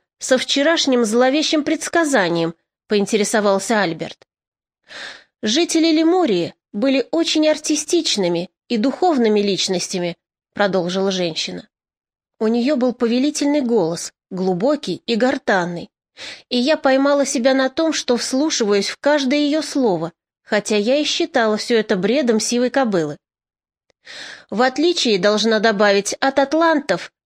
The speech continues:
которые были людьми научного склада ума, возможно, что и Атлантида, и Лемурия были уничтожены катастрофой, случившейся во время какого-то научного эксперимента на Атлантиде.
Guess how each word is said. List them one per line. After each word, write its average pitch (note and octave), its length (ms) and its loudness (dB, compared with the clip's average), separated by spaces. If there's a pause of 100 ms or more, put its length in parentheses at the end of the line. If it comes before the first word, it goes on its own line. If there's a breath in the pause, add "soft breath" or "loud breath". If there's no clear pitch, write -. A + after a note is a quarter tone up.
которые A#3 420 2
были B3 280 2
людьми B3+ 360 2
научного C4 600 2
склада G3 440 0
ума, A3 400 0 (580 loud breath)
возможно, B3 580 2
что - 180 -2
и C4 60 4
Атлантида, B3+ 720 2
и C4+ 200 0
Лемурия C4 600 2 (320)
были D#4 240 0
уничтожены C#4 800 2
катастрофой, B3 880 0 (200)
случившейся D#4 800 0
во C4+ 140 4
время D#4+ 280 2
какого-то D#4+ 560 0
научного D#4+ 560 2
эксперимента E4 760 0
на A3 160 2
Атлантиде. A3+ 680 0